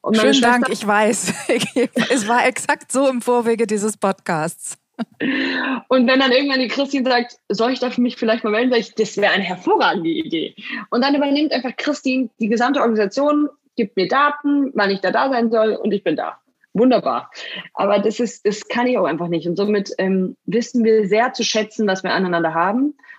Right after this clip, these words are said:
Speaker 1: Und, ähm, seitdem sie meinen Neffen auf die Welt gebracht hat, Karl,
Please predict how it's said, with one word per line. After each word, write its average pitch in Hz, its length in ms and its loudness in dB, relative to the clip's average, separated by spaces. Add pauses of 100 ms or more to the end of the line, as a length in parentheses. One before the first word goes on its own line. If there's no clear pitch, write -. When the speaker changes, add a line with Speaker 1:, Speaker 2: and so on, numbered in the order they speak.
(140)
Speaker 1:
Und, 196 560 0
ähm, 180 760 -2
seitdem 196 520 2
sie 202 400 2
meinen 180 200 2
Neffen 247 380 2
auf 214 140 -2
die 208 120 0
Welt 208 180 2
gebracht 190 320 -2
hat, - 200 -4
Karl, 226 460 2